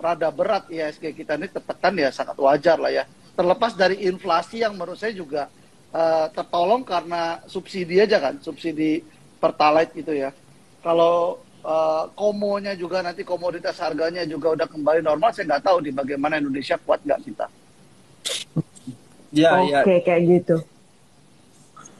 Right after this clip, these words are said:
Speaker 3: Jadi banyak teman-teman yang mungkin, eh, belum terlalu banyak tahu soal, eh, latar belakang makroekonomi, ada yang mengait-ngaitkan dengan ditutupnya kode F. Jadi not necessarily itu ya teman-teman, mungkin juga berbarengan momentumnya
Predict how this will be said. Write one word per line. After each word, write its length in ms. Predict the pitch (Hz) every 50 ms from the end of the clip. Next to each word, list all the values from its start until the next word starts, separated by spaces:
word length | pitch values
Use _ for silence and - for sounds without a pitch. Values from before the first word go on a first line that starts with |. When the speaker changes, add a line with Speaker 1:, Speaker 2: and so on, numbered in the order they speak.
| -
Speaker 3:
Jadi 480 | - 185 240 226 220 269 349 381 311 262
banyak 320 | 254 240 247 277 320 330 -
teman-teman 480 | - 277 262 262 254 262 254 285 311
yang 180 | 311 285 254 247 233
mungkin, 420 | 226 226 233 247 294 302 302 294
eh, 540 | - - 214 214 208 208 208 202 202 202 202 202 202 - _ - - _ -
belum 400 | 202 202 208 214 214 208 202 208
terlalu 400 | 208 - 214 196 190 196 202 196
banyak 320 | 190 190 185 190 196 196 -
tahu 380 | - 180 175 180 185 185 196 196
soal, 640 | - 196 - - 175 175 175 170 170 170 175 - -
eh, 160 | - 175 170
latar 320 | 165 170 175 - 180 190
belakang 540 | 190 180 175 170 170 - - 185 175 175 180
makroekonomi, 1040 | 165 165 - - 175 170 - 175 - 180 180 170 170 170 180 196 220 226 226 233 233
ada 160 | - 160 170
yang 160 | 165 170 170 170
mengait-ngaitkan 800 | 175 170 165 165 165 - - 165 165 - - - 196 202 202 190
dengan 160 | 170 165 165
ditutupnya 640 | 160 165 - 170 - 165 - - 170 170 165 165 -
kode 400 | - 170 170 180 170 170 165 -
F. 320 | - 185 185 190 190 -
Jadi 320 | 196 185 175 175 208 226
not 320 | 214 220 220 226 226 - -
necessarily 720 | 214 214 226 214 208 - 208 196 202 202 208 202 208 208
itu 100 | 226 233
ya 160 | 226 202 190
teman-teman, 480 | 185 185 185 180 175 180 185 196 202 196
mungkin 240 | 190 202 220 220
juga 240 | 220 214 202 190 185
berbarengan 560 | - 190 190 180 185 175 180 180 185 208 208
momentumnya 640 | 208 196 190 185 180 180 190 196 196 190 190 196 202